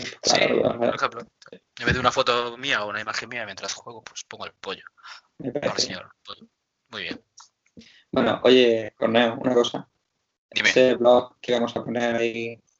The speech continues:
Speaker 2: ¿cómo, cómo va? Tenemos un blog, digamos,
Speaker 1: Está
Speaker 2: empezado.
Speaker 1: parado, parado porque tuve una semana muy dura de trabajos en casa que me mandó mi mujer, que quiero tanto.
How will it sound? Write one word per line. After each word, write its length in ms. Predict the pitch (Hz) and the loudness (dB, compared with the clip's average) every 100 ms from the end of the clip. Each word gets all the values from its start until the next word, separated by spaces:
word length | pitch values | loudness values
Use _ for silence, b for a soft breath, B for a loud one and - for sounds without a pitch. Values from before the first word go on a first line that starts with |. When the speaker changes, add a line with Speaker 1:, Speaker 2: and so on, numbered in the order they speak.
| _ | _
Speaker 2:
¿cómo, 600 | - 147 147 - - - _ | -10 -6 -6 -8 -10 -14 _
cómo 240 | - 127 120 | 0 4 4
va? 240 | 120 - _ _ _ _ _ _ B B - | 4 -2 _ _ _ _ _ _ B B -4
Tenemos 300 | 120 117 123 | -4 -4 -8
un 120 | 117 | -4
blog, 320 | 123 123 - _ _ _ | -2 -2 -4 _ _ _
digamos, 260 | - 120 117 | -12 -4 -2
Speaker 1:
Está 140 | - | 0
Speaker 2:
empezado. 200 | 147 147 | 0 4
Speaker 1:
parado, 380 | 139 131 101 87 _ | 4 4 0 -10 _
parado 280 | 117 110 131 | -6 -2 -2
porque 140 | 131 120 | -4 -12
tuve 240 | 120 117 | -8 -8
una 120 | 113 | -4
semana 600 | 113 110 113 110 104 101 | -6 -6 -6 -6 -6 -8
muy 260 | 101 104 101 | -12 -14 -14
dura 280 | 104 117 113 - _ _ _ - | -12 -14 -16 -20 _ _ _ -18
de 80 | 101 | -12
trabajos 580 | 101 98 101 101 95 | -8 -8 -8 -6 -8
en 100 | - | -6
casa 280 | 92 101 95 | -4 -4 -4
que 120 | - | -12
me 120 | 90 90 | -20 -18
mandó 320 | 92 92 90 | -16 -14 -14
mi 100 | 92 | -16
mujer, 280 | - - - | -12 -12 -12
que 80 | 85 | _
quiero 240 | - 85 | -16 -16
tanto. 320 | - 98 135 | -18 -18 -18